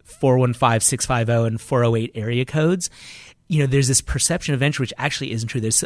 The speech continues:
amazing stuff that goes on. There's amazing innovation, but the investment in that innovation is a really, really tricky thing. Now, to your question of, you know, how I'd invest, Mister McCants, Henry McCants from Greylock, and I call him Mister McCants the way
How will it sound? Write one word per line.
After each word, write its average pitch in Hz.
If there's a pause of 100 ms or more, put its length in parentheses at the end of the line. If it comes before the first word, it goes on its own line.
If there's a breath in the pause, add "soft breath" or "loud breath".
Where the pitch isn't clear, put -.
(160)
amazing 147
stuff -
that 92
goes 107
on. 147 (180 loud breath)
There's 123
amazing 151
innovation, 123 (280 loud breath)
but 131
the 143
investment 139
in 139
that 147
innovation 127
is 156
a 127
really, 120
really 127
tricky -
thing. 98 (400 loud breath)
Now, 147
to -
your 127
question 139
of, 107
you 131
know, 117
how 117
I'd 120
invest, 113 (260 loud breath)
Mister 147
McCants, 113
Henry 107
McCants 98
from 98
Greylock, 95 (400 loud breath)
and 120
I 110
call 123
him 107
Mister 110
McCants 104
the 117
way 95